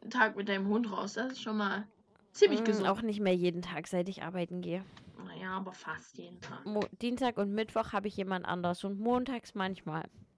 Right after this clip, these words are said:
Speaker 1: Naja, aber das ist doch immer noch ganz gut.
Speaker 2: Ja, ich arbeite halt einfach montags und mittwochs, äh, Dienstag und Mittwoch bis siebzehn dreißig und
Speaker 1: Hm.
Speaker 2: bin erst um sechs wieder zu Hause.
Speaker 1: Oh,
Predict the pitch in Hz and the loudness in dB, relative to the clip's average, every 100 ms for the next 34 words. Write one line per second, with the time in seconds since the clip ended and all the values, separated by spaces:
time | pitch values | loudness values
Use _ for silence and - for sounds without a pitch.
0 | _ - 339 233 214 208 202 - 269 269 | _ -4 0 2 2 2 2 2 0 0
1 | 294 262 233 240 175 - 190 - 202 - | -2 -4 0 2 2 0 -8 -6 -8 -8
2 | _ _ _ - - _ _ 175 170 151 | _ _ _ -20 -20 _ _ -8 -2 2
3 | 180 185 - 190 - 185 240 254 175 175 | 2 2 -2 -6 -2 4 4 4 2 0
4 | 156 170 156 170 175 180 175 175 170 170 | 0 0 -2 -2 0 0 0 -2 -4 -2
5 | 180 175 170 170 - - - 180 175 208 | -4 0 -2 -2 -6 -6 2 2 4 0
6 | 196 185 180 185 185 - 180 - - 175 | 0 -2 -2 0 0 0 -2 -2 -2 -2
7 | - - 190 175 190 175 170 139 175 175 | -2 -4 -6 -2 -2 0 0 0 2 0
8 | 180 202 175 180 180 - 185 175 175 - | 0 -2 0 0 0 0 -2 -2 -2 0
9 | 185 170 - 170 170 190 165 - - - | 2 2 0 0 0 0 -2 -2 -8 -20
10 | - 202 190 185 185 | -8 -6 -6 -6 -8